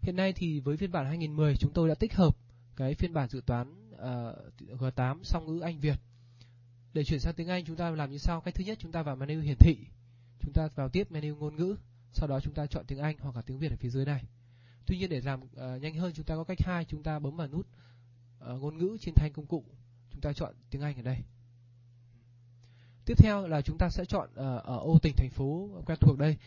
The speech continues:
thì chúng ta sẽ chọn là, ờ, cái, ờ, tỉnh, ờ, thành phố, tức là cái đơn giá của nó, chúng ta dùng là England. Và lúc này thì G tám đã chọn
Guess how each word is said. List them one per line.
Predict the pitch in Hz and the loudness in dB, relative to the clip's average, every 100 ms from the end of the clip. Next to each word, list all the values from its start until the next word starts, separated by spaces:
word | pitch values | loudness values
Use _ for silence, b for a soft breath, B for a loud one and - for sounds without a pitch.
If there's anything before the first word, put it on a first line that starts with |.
| B | B
thì | 139 131 | -6 -4
chúng | 135 | -2
ta | 156 | -2
sẽ | 147 143 | -4 -6
chọn | 180 175 120 | -4 -4 -4
là, | 123 117 113 107 | -6 -6 -8 -12
ờ, | 117 117 117 | -12 -12 -10
cái, | 123 120 135 165 B B B - - - - - - 165 156 | -6 -6 -8 -12 B B B -20 -20 -20 -20 -20 -20 -18 -8
ờ, | 143 135 127 123 120 - | -6 -4 -6 -6 -10 -2
tỉnh, | 147 123 120 | -2 -2 -12
ờ, | 120 | 2
thành | 135 127 | 4 4
phố, | - 135 | -2 0
tức | 170 | 0
là | |
cái | 151 | -2
đơn | 160 147 | 0 0
giá | 139 131 156 | -2 -2 -4
của | |
nó, | 139 117 135 | -6 -10 -12
chúng | - 143 | -12 -8
ta | |
dùng | 151 139 117 | -4 -4 -6
là | 117 147 | -8 -6
England. | 143 135 - - - - - - - - B B | -4 -4 -4 -16 -20 -20 -20 -20 -20 -20 B B
Và | 143 | -6
lúc | 156 | -4
này | 160 135 - | -4 -6 -6
thì | 135 | -6
G | 123 127 | -4 -6
tám | 123 123 | -6 -6
đã | 156 | -6
chọn | - 131 | -6 -6